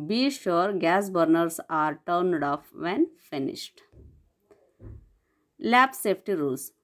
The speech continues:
Long hair must be tied back or covered to minimize fire hazard or contamination of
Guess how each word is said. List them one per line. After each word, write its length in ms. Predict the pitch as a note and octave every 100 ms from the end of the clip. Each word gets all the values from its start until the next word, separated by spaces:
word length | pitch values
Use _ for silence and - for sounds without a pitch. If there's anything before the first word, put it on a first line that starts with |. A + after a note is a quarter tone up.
| _
Long 460 | G3+ A#3 C4 C#4 C#4+
hair 320 | A#3 A#3 A3+
must 400 | G#3 G3+ - F#3+
be 180 | F#3 F#3 -
tied 340 | G3+ G3 F#3+
back 320 | E3 D3+ D3+ - -
or 320 | D#3 D3+ D3+
covered 580 | - F#3 F3+ E3+ D#3 - _ G3+
to 120 | G3+
minimize 680 | G3 F#3+ G3 F#3 F#3+ - -
fire 380 | - F#3+ G3+ G3+
hazard 600 | - D#3+ D3+ D#3 D3 D3 -
or 160 | D#3 D3+
contamination 840 | - D#3+ D#3 - F3 E3 D#3 -
of 120 | F3+